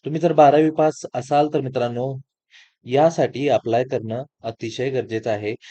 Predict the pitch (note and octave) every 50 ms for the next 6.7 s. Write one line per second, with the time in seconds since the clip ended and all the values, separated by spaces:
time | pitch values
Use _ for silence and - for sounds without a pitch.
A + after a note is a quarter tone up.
0 | - _ _ A#2 B2+ C3+ C#3+ D#3+ E3+ F3 F3+ E3+ D#3+ D#3+ D#3 D#3+ D#3 D3+ C3+ C3+
1 | C3 C3 C#3 C#3 C#3+ C#3+ D3 D3 _ _ E3+ E3 - D3+ A#2+ A#2+ C#3 D3+ E3 E3+
2 | D3+ C3 C3 C3 B2+ B2+ B2 A#2 A2 G#2+ G#2 A#2+ C3 D#3+ - _ _ _ _ _
3 | _ _ _ _ _ _ _ _ - - - - - - _ _ _ _ _ _
4 | _ _ _ _ _ _ _ _ - - - D3 C3+ D3 F3+ G3 F#3+ - D#3+ D3+
5 | B2+ - - C3 C#3 C#3 - - A#2+ A#2 A2+ A2+ A#2+ B2+ A#2+ A2 A2 - A2+ G#2+
6 | A2 A#2+ A#2+ A2+ G2+ F#2+ G#2 G2 G2 A2 G2+ F#2+ G2 F#2+